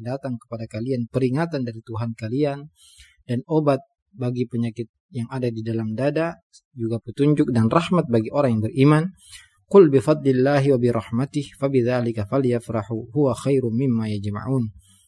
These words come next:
Katakanlah, dengan karunia Allah dan rahmatnya, hendaknya mereka berbahagia, karena itu lebih baik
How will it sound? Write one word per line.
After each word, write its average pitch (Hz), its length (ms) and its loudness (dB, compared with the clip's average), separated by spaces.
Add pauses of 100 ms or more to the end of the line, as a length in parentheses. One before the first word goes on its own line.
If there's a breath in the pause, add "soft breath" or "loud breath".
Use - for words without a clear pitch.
Katakanlah, 143 760 0
dengan 117 320 -2
karunia 131 400 0
Allah 127 160 0
dan 120 240 0
rahmatnya, 165 640 -4 (160)
hendaknya 127 400 -2
mereka 117 320 0
berbahagia, 143 800 -2
karena 131 240 -4
itu 123 160 0
lebih 117 160 0
baik 185 320 0